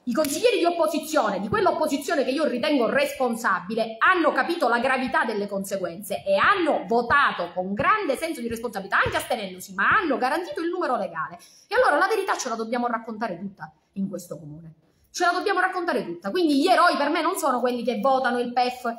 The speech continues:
e poi abbandonano l'aula e lasciano agli altri la responsabilità di votare un piano che anche loro avevano votato, le tariffe. La responsabi-, gli eroi sono,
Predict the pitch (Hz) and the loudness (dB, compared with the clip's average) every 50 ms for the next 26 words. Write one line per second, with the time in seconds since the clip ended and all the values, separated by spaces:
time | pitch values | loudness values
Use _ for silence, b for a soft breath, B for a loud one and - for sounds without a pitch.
0 | B B - 254 254 - 285 277 269 247 247 202 254 254 254 254 254 254 254 240 | B B -2 -2 0 2 4 6 6 6 4 4 4 4 4 4 4 2 2 4
1 | 233 247 262 277 269 262 254 247 240 220 233 - - - 247 262 285 277 269 - | 4 6 6 8 8 6 6 6 4 2 0 -4 -4 0 2 2 4 2 2 2
2 | 294 269 254 247 240 233 262 262 262 254 - 240 247 240 240 240 247 254 240 - | 0 0 2 2 2 4 4 4 4 2 0 -2 0 0 2 2 2 0 -2 0
3 | - 254 247 233 247 240 208 214 233 247 - 359 311 247 226 233 226 247 247 247 | -2 -2 0 0 0 0 0 0 -2 -2 -2 -2 -2 0 0 0 2 2 2 2
4 | 240 240 247 233 254 247 240 240 226 208 - 233 233 233 233 220 220 233 226 208 | 2 0 -2 0 0 2 2 2 0 0 0 0 0 0 -2 0 0 2 2 2
5 | 214 214 208 208 208 196 190 196 196 208 202 185 180 - 180 175 - 196 190 180 | 2 0 0 -2 -2 -2 -4 -2 0 0 0 0 -2 -6 -10 -10 -10 -8 -8 -6
6 | 175 170 165 - - - 160 b b b b b b b _ 226 226 233 254 247 | -8 -8 -10 -12 -14 -20 -20 b b b b b b b _ -2 0 2 0 0
7 | - - 240 214 - 247 214 196 226 214 - 226 202 240 240 277 349 440 453 370 | 0 -2 -2 0 0 -2 -2 -4 -6 -8 -6 0 2 4 6 6 6 6 6 4
8 | 269 - - - 277 311 349 359 349 311 262 - - - - | 2 0 2 2 4 4 4 4 4 2 0 0 -2 -8 -14